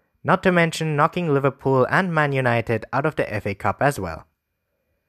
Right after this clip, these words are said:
That Big Six record is the third best in the league, behind only Liverpool and Man City,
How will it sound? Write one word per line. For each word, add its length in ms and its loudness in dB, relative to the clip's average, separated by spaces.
That 260 0
Big 200 -2
Six 360 -8
record 520 0
is 160 -6
the 120 0
third 480 -2
best 260 -2
in 160 -2
the 100 4
league, 340 0
behind 340 2
only 300 0
Liverpool 560 4
and 220 0
Man 220 0
City, 480 -2